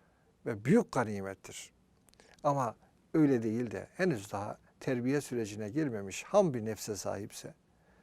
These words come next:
işte nefsi emmarede, nefsi levvamede, nefsi mülhemede devam ediyorsa, nefis seviyeleri henüz daha bu kıvamda ise o insanın yalnızlıktan ziyade, e, salih ve sadık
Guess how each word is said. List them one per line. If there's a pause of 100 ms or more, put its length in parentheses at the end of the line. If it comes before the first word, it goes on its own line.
(880)
işte
nefsi
emmarede,
nefsi
levvamede,
nefsi
mülhemede
devam
ediyorsa, (1000)
nefis
seviyeleri (180)
henüz
daha
bu
kıvamda
ise (460)
o
insanın (300)
yalnızlıktan
ziyade, (640)
e, (420)
salih
ve
sadık